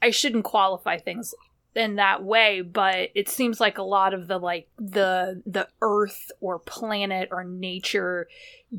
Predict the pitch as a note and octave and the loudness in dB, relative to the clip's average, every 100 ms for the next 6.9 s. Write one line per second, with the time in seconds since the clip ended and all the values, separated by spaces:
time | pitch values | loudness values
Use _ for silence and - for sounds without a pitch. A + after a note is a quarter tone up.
0 | - _ - C4+ C#4+ C#4+ C4 B3+ B3 A3+ | -14 _ -2 2 4 4 4 4 4 2
1 | G#3 F#3+ G#3+ A#3+ A#3+ A3 G3+ G3 F3+ - | 2 4 4 4 2 -2 0 0 0 -2
2 | - C4 C4+ G#3 F#3 F3+ F3 - A#3 G3+ | 2 4 4 4 2 -2 -6 -2 0 0
3 | F#3+ G#3 G#3 C4 B3+ A3+ D4 C#4+ D4 A3 | 0 0 2 2 2 0 2 4 4 2
4 | F3+ F3+ G3+ G3+ G#3 G#3 G3+ G#3+ B3 B3 | 2 -2 -2 0 2 0 0 0 2 2
5 | A3+ - F#3 F3+ F3 E3+ G3+ A#3 A3 F#3+ | 0 -4 -2 -2 -4 -2 2 4 6 4
6 | F#3+ C4 G3+ G3+ F#3+ F#3+ G3 G3 G3+ | 2 0 2 4 4 4 4 4 4